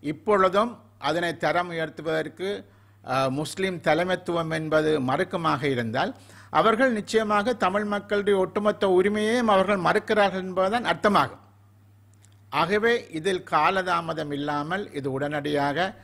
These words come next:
பிரதேச செயலகமாக தரம் உயர்த்தப்பட வேண்டும். தமிழ் தேசிய கூட்டமைப்பு வெறும் பார்வையாளர்களாக இருக்காமல்,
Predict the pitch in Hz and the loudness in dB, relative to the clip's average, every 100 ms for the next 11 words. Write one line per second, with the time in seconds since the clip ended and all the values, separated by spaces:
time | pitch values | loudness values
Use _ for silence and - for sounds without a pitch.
0 | - - - 131 139 151 139 139 143 135 | -20 -20 -14 -6 0 2 0 -2 0 2
1 | 139 139 139 139 131 123 131 135 120 135 | 0 0 -2 -2 -2 -2 0 -2 -2 -2
2 | 131 131 135 147 160 196 - - - - | 0 2 4 4 2 0 -8 -20 -20 -20
3 | - 120 139 165 - 147 156 165 151 - | -8 -2 0 0 0 -2 0 2 0 0
4 | 139 147 147 143 185 156 156 156 139 143 | -2 0 -2 -2 0 0 0 -2 2 2
5 | 151 156 147 139 135 135 131 131 135 151 | 2 0 2 2 0 0 -2 -2 -2 0
6 | 147 165 214 | 2 2 -2